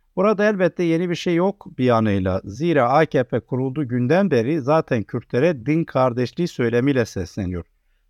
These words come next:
ve dinden olabildiğince faydalanmaya çalıştı, çalışıyor. Ancak bu kez epey uzun bir süredir sopayla sert biçimde dövdüğü, tırnak içinde din kardeşi Kürt'e yeniden bir merhamet elini uzatmak istiyor.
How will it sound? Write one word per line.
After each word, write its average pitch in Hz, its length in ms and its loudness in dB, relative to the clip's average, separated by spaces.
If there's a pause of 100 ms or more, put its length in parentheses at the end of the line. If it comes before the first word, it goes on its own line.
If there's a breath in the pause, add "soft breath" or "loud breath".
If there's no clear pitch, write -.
ve 120 180 0
dinden 143 440 0
olabildiğince 135 720 2
faydalanmaya 107 720 0
çalıştı, 160 520 0
çalışıyor. 120 560 -2 (460)
Ancak 175 440 0
bu 214 100 -2
kez 196 380 2
epey 180 320 0
uzun 156 380 -4
bir 175 60 -4
süredir 160 640 -2
sopayla 143 640 0
sert - 400 -2
biçimde 143 460 -2
dövdüğü, 107 460 0 (420)
tırnak 127 360 2
içinde 127 460 -2
din 160 180 -2
kardeşi 123 560 0
Kürt'e 127 580 0
yeniden 165 680 -2
bir 175 120 -2
merhamet 151 680 0
elini 156 300 0
uzatmak 135 520 0
istiyor. - 380 -8